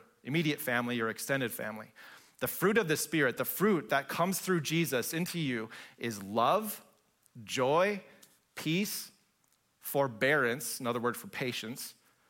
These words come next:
kindness, goodness, faithfulness, gentleness, and self-control. Before we move on, I want you to look at these things. The last time you were lacking one of these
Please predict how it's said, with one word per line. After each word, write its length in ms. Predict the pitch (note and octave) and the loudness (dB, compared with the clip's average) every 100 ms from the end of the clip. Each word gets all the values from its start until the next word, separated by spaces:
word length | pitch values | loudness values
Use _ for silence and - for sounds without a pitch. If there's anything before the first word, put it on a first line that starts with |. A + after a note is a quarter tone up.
| _ _ _ _ _ _ _ - | _ _ _ _ _ _ _ -6
kindness, 720 | - F3 F3+ F#3 G3 - - _ _ _ - | 2 4 4 0 -2 -6 -12 _ _ _ -6
goodness, 680 | D3 D3+ D#3+ D#3+ E3 - - _ _ _ | 0 0 2 -2 -2 -10 -14 _ _ _
faithfulness, 920 | - D3+ D3+ D3+ D3+ D3 C#3+ - - - _ _ - | -2 0 0 0 -2 -2 -2 -6 -12 -18 _ _ -12
gentleness, 880 | A#2+ D3 D3 - B2 A#2+ A#2 - - _ _ _ _ _ _ | 0 2 2 -4 -4 -4 -6 -10 -14 _ _ _ _ _ _
and 160 | A#2 A#2 | -8 -4
self-control. 680 | B2 A#2 - A#2+ - G2+ - _ _ _ _ _ _ _ _ _ _ _ _ _ _ _ _ _ _ _ C3 | 0 0 -2 -10 -8 -10 -12 _ _ _ _ _ _ _ _ _ _ _ _ _ _ _ _ _ _ _ -10
Before 220 | B2 G#3 | 2 4
we 60 | A3+ | 6
move 220 | A3 F3+ | 4 4
on, 140 | C#3 | 4
I 100 | A#2+ | 4
want 220 | D3 F#3 G3 | 4 2 0
you 80 | |
to 80 | F3+ | 2
look 220 | D3+ D3+ | 2 2
at 160 | A2+ A2+ | 0 -2
these 240 | A2 G2+ | -6 -8
things. 380 | - G#2+ - - - _ _ _ _ _ _ _ _ _ _ _ _ _ _ _ | -8 -10 -12 -18 -20 _ _ _ _ _ _ _ _ _ _ _ _ _ _ _
The 120 | D3+ | 2
last 360 | D#3 F#3+ A3 - | 6 6 4 0
time 280 | G3+ F#3+ F3 | 2 2 2
you 140 | E3 | 0
were 180 | D#3 C#3 | 2 2
lacking 600 | A#2+ B2 C#3 D#3 F3 F3 | 2 2 2 0 -4 0
one 140 | F3 | 0
of 120 | F3+ E3+ | 0 0
these 460 | F#3+ F#3+ - - | 0 -2 -6 -14